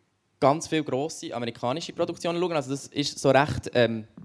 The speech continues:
ja, das, was wir haben erwartet. Aber trotzdem, Produktionen aus, aus Europa und auch,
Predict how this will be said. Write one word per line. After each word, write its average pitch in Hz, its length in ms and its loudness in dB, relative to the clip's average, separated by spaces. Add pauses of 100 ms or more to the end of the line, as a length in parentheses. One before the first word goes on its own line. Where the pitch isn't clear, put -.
(420)
ja, 123 100 -4
das, 139 320 -8
was 120 120 0
wir 117 120 -2
haben 123 180 0
erwartet. 113 640 2 (380)
Aber 135 260 4
trotzdem, 202 520 4 (420)
Produktionen 160 640 2
aus, 143 340 -2
aus 143 200 -6
Europa 143 560 2
und 139 300 -6
auch, 131 360 2